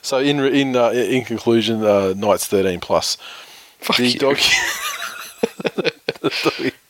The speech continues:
Speaker 1: the doggies take on the Eels in, uh, in the, the battle of who gives a fuck.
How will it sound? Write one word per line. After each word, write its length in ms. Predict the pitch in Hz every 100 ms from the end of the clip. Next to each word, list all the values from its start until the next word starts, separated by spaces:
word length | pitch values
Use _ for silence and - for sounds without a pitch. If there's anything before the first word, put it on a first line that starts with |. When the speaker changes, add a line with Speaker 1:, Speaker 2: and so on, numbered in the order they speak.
| - 269 254 220 185 160 139 -
Speaker 1:
the 120 | 127
doggies 300 | 135 135 127
take 260 | 127 123
on 100 | 127
the 80 | 117
Eels 600 | 107 110 120 107 - - 131
in, 220 | 113 104
uh, 220 | 104 101
in 160 | 82 107
the, 180 | 104 98
the 140 | 98
battle 300 | 98 104 104
of 80 | 98
who 120 | 113
gives 220 | 95 104 90
a 80 |
fuck. 520 | 87 - - 87 -